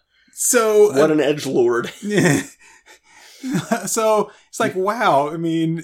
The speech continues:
Speaker 1: it, they, but, but,
Speaker 2: Do you,
Speaker 1: right,
Speaker 2: do you
Speaker 1: you
Speaker 2: have a Shadow the Hedgehog O C too?
Speaker 1: Mm.
Speaker 2: Baja Blast?
Speaker 1: But the, the whole, the whole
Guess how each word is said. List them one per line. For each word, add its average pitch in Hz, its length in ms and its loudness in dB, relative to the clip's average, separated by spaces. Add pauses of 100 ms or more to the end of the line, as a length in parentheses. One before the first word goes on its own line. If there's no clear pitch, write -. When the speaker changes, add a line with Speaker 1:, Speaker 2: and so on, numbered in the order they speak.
Speaker 1:
it, 165 320 -14
they, 175 140 -10 (1040)
but, 208 280 -2
but, 247 100 -2
Speaker 2:
Do 262 40 -4
you, 262 60 -6
Speaker 1:
right, 262 160 0
Speaker 2:
do 196 60 -2
you 143 60 2
Speaker 1:
you - 40 -2
Speaker 2:
have 156 80 -2
a 156 60 -6
Shadow 147 340 -2
the 143 100 0
Hedgehog 143 520 -4
O 147 120 0
C 151 340 -4
too? 285 520 0
Speaker 1:
Mm. - 540 -20
Speaker 2:
Baja 147 280 -2
Blast? 165 680 -2 (1600)
Speaker 1:
But 262 180 -2
the, 254 100 2
the 233 180 0
whole, 277 300 -4
the 196 160 -6
whole 247 960 -6